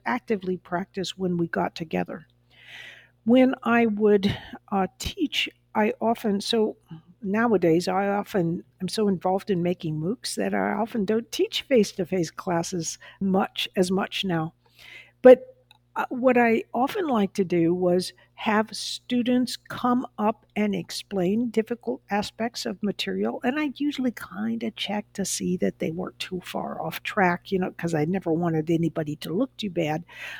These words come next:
unless they were super cocky or something and needed. <laughs> But, but retrieval practice, we know, is one of the most powerful ways to help students learn. That means,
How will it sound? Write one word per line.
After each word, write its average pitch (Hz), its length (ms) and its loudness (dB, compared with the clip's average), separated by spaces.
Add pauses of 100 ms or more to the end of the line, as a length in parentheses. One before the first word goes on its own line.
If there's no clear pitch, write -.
(220)
unless - 260 0
they 220 60 -4
were - 140 -14
super - 360 -6
cocky - 440 -10
or 208 40 -10
something 190 380 -6
and 175 180 -2
needed. 180 360 -2
<laughs> - 760 -2
But, - 300 6 (160)
but - 180 10 (640)
retrieval 254 720 0
practice, 175 840 -4 (120)
we 220 220 2
know, 170 380 2
is 180 180 -2
one 208 200 0
of 196 80 0
the 185 60 0
most 185 280 0
powerful 214 480 -4
ways 175 300 -2
to 180 100 0
help 208 240 -6
students 175 440 -8
learn. 196 380 -8 (460)
That 277 280 8
means, 170 480 2